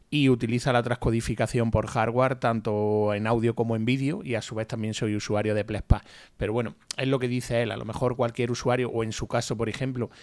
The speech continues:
que le apetezca hacerlo desde la tele, pues sí que ha sido a lo mejor un poco esa crítica de ese paso atrás,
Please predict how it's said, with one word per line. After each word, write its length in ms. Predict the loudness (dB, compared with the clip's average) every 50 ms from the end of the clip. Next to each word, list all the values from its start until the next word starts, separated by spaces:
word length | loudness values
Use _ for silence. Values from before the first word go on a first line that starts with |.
| -20 -20 _ _
que 140 | -6 -4
le 60 | -2 -2
apetezca 340 | -4 -4 -6 -6 -6 -6
hacerlo 320 | -8 -4 -4 -2 0 0 2
desde 260 | 2 2 0 0 0
la 140 | -2 -2 -2
tele, 240 | -2 -4 -4 -4 -8 -14 -20 -20 -20 -20 -20 _ -20 _
pues 200 | -4 -4 -4 -4 -8 -16 -20 -20 -16
sí 220 | -12 -8 -6 -4 -2
que 100 | -2 -2
ha 20 |
sido 240 | -2 0 2 2 4
a 60 | 4
lo 60 | 2
mejor 340 | 0 -2 0 4 4 4 4
un 100 | 2 2
poco 420 | 2 0 0 2 2 2 4 4 2
esa 220 | 0 0 -2 -4
crítica 440 | -4 -4 -4 -4 -4 -2 -2 0 0
de 80 | 0
ese 180 | 0 -2 -2 -2
paso 320 | -2 -2 -2 0 0 -2
atrás, 400 | 0 0 0 -2 -2 -2 -6 -12